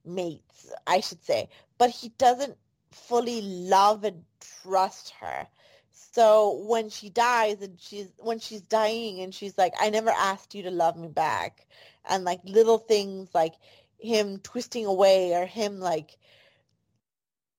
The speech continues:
I don't know, just having a very closed off demeanor, having, like, his shoulders up and his arms crossed, typical, like, nonverbal ways of saying, like,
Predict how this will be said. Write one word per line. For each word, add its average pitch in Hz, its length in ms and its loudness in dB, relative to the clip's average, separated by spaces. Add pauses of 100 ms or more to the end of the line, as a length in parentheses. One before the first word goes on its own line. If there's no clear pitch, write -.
(220)
I 233 80 -2
don't 254 100 -8
know, 247 140 2
just 226 360 -12
having 233 340 0
a 254 60 -6
very 226 300 2
closed 226 600 0
off 202 220 -4
demeanor, 196 560 -6
having, 202 380 -2
like, 175 220 -6
his 208 200 -4 (260)
shoulders 208 560 4
up 202 400 4
and 190 200 -2
his 202 200 -4
arms 202 360 -4
crossed, 208 480 0
typical, 220 340 -2
like, 165 300 -2 (400)
nonverbal 202 640 2
ways 185 300 0
of 180 100 -12
saying, 180 380 -2
like, 160 280 -6